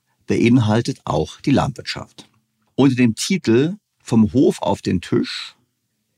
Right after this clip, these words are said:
entwickelt die Kommission zurzeit Maßnahmen zur Realisierung des europäischen Grünen Deals in der Landwirtschaft. Das Ziel ist, bis zweitausendfünfzig Klimaneutralität zu erreichen.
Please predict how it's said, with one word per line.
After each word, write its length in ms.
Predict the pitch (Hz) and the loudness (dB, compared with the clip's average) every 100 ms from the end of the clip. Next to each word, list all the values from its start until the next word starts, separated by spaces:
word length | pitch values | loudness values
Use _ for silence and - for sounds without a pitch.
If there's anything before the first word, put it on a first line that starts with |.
| - | -4
entwickelt 680 | 98 139 - 175 180 - | 0 0 4 4 4 -2
die 80 | 113 | -4
Kommission 680 | - 104 95 90 - 113 127 | 0 0 2 0 2 4 4
zurzeit 840 | 92 78 - 80 98 - - - _ _ _ _ - | 2 -4 -2 0 0 -2 -6 -14 _ _ _ _ -2
Maßnahmen 1000 | 90 98 - 131 127 127 143 160 190 - | 0 2 0 0 0 2 2 2 0 -4
zur 200 | - - | -4 0
Realisierung 720 | 90 98 92 87 107 120 135 127 | 2 2 2 2 2 2 2 0
des 180 | 104 | -4
europäischen 680 | - 92 - 104 101 - 113 | -4 -6 -2 -2 0 0 -2
Grünen 440 | 95 104 95 92 | 2 2 4 2
Deals 480 | 82 87 107 123 - - | 0 -2 -2 -2 -6 -10
in 120 | - 92 | -2 0
der 100 | 98 | 0
Landwirtschaft. 800 | 80 - - - - _ - _ _ _ _ _ - | -2 -6 -12 -12 -14 _ -20 _ _ _ _ _ -6
Das 220 | 85 - | -4 -4
Ziel 260 | - 117 | 0 0
ist, 380 | 120 233 - - _ _ - - _ | 2 0 -2 -14 _ _ -20 -20 _
bis 160 | 107 - | -4 0
zweitausendfünfzig 920 | 92 92 98 - 127 127 - 123 - _ _ - | 0 0 -2 0 0 0 -4 -4 -4 _ _ -12
Klimaneutralität 1120 | - 127 123 101 90 85 85 82 - 82 - | 0 4 4 4 2 -2 -4 -4 -2 -4 -2
zu 120 | 82 | -6
erreichen. 680 | 78 80 78 78 143 170 | -4 -4 -4 -4 -4 -4